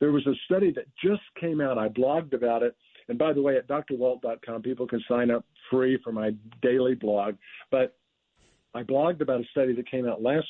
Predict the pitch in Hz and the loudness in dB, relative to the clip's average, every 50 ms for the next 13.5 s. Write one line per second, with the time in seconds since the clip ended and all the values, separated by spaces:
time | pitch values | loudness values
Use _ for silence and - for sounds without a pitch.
0 | - 120 120 117 110 - - - - - - - - 104 - - - - 156 143 | 0 0 0 0 0 -4 -14 -18 -18 -12 -4 -2 0 0 0 0 0 2 4 4
1 | 139 139 123 - _ - _ - - 180 208 214 208 180 143 135 123 135 156 160 | 4 2 0 -4 _ -20 _ -4 0 0 0 2 2 2 2 2 2 2 0 0
2 | 156 139 139 131 127 123 123 - _ 143 131 135 143 156 156 143 156 156 156 151 | 0 2 2 0 2 0 -2 -6 _ -6 -2 -2 -2 0 0 0 0 2 2 2
3 | 151 139 - - 143 139 139 135 123 117 117 127 139 143 139 143 135 127 - - | 2 0 0 0 0 2 2 2 2 2 2 2 0 0 0 0 -2 -2 0 -2
4 | 143 139 - 139 127 127 123 127 123 120 - - 123 110 110 151 160 151 - - | -2 0 2 0 2 2 2 2 0 -2 -4 -14 -8 -2 0 0 0 0 0 0
5 | 156 139 135 123 113 110 120 135 165 165 - - 196 202 202 202 - _ _ - | 0 2 2 2 2 2 2 2 2 0 0 0 0 2 2 0 -2 _ _ -20
6 | - - - - - - _ - - 104 104 - 107 104 - - - - 156 151 | -20 -20 -20 -20 -20 -20 _ -10 -10 -8 -6 -6 -8 -8 -8 -12 -8 -2 0 2
7 | 147 151 151 151 151 147 147 139 135 _ _ _ _ _ _ _ _ - 107 107 | 4 4 4 4 2 2 0 -4 -8 _ _ _ _ _ _ _ _ -6 -2 0
8 | 117 120 127 131 139 143 139 _ - - - - 110 113 120 131 143 147 - - | 2 2 2 2 0 -2 -2 _ -20 -20 -12 -8 -4 0 2 2 0 0 -2 -4
9 | 151 147 143 139 131 123 110 101 95 - 143 160 180 185 165 - - 101 78 - | -4 0 0 0 0 0 -2 -4 -4 -2 0 2 2 2 0 0 -2 -4 -4 -4
10 | - - - _ - - - - - 110 - - - 135 127 - 135 117 110 120 | -14 -20 -20 _ -20 -20 -14 -6 -4 -4 -4 -2 -2 -2 0 0 0 0 0 0
11 | 117 113 113 107 110 107 101 104 98 101 98 95 90 - - - 117 131 143 151 | 2 2 2 2 2 0 0 0 0 -2 -2 -4 -4 -6 -2 0 0 2 2 2
12 | 143 - 143 147 147 147 135 - _ _ - - - _ _ _ - 117 117 - | 0 0 2 2 2 2 0 -4 _ _ -20 -20 -20 _ _ _ -12 -10 -4 -4
13 | 135 131 - - 139 117 - 139 135 127 | -4 -4 -4 -6 -8 -2 0 0 0 0